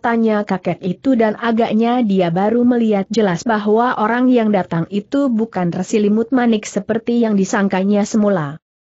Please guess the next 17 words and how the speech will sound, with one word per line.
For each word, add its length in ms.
"Andika 480
masih 420
amat 320
muda." 380
"Siapa 560
Andika?" 480
jerangkong 640
itu 320
bertanya 560
dengan 400
suara 480
menggigil 560
dan 160
tubuhnya 480
juga 400
menggigil 560
kedinginan. 720